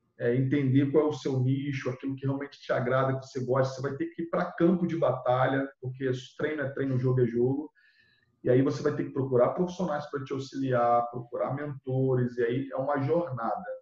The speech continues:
né, que pra uns pode ser dois, três anos, pra outros pode ser quatro, cinco. Agora, o importante é você não pular essas etapas,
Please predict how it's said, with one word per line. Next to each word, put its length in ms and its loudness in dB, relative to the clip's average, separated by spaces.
né, 320 -6
que 160 -12
pra 220 4
uns 240 2
pode 280 -2
ser 220 -4
dois, 280 0
três 220 -6
anos, 340 -6
pra 100 -6
outros 540 -4
pode 200 -10
ser 180 -16
quatro, 380 -4
cinco. 220 -14
Agora, 500 4
o 60 -2
importante 500 -2
é 40 0
você 400 -2
não 320 2
pular 240 4
essas 240 -2
etapas, 460 -6